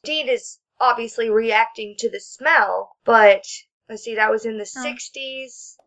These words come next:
Speaker 2: Yeah, the, the corpse was pretty desiccated, you know, pretty dry. I,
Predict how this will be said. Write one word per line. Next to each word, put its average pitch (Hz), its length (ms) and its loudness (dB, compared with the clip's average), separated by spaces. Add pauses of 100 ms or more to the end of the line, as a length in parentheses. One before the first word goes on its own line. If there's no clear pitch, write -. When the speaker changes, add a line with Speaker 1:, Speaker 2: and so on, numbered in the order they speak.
(420)
Speaker 2:
Yeah, 294 220 -6
the, 277 540 -2
the 262 80 -12
corpse 330 420 -2
was 466 160 -10
pretty 403 320 -6
desiccated, 208 800 -8
you 214 80 -20
know, 175 160 -18
pretty 220 240 -16 (100)
dry. 147 600 -2
I, 226 160 4